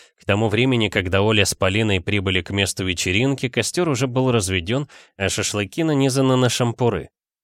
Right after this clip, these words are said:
Денис, увидев девушек, сразу направился к ним, бросив все свои дела. «Привет, девчонки!»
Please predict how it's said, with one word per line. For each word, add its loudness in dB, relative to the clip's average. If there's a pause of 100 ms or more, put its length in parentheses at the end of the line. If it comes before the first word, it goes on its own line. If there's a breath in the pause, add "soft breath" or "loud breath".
(340 soft breath)
Денис, 0
увидев 0
девушек, -2
сразу 0
направился 0
к -10
ним, 0
бросив 0
все -4
свои 0
дела. -2 (1400)
«Привет, 4
девчонки!» 0